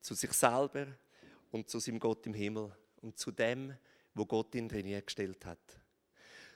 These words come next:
Und der Jakob ist der, wo er war, wo er hat müssen alles selber machen und selber kämpfen und unzufrieden war und,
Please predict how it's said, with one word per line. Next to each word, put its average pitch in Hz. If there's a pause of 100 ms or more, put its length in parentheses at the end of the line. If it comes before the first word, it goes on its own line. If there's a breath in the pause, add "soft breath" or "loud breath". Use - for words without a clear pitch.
(140 soft breath)
Und 139
der 143
Jakob 143 (640)
ist -
der, 147 (800)
wo 113
er 117
war, 147 (1200 soft breath)
wo 131
er 120
hat 131
müssen 139
alles 139
selber 160
machen 135
und 110
selber 156
kämpfen 135
und 131
unzufrieden 170
war 139
und, 120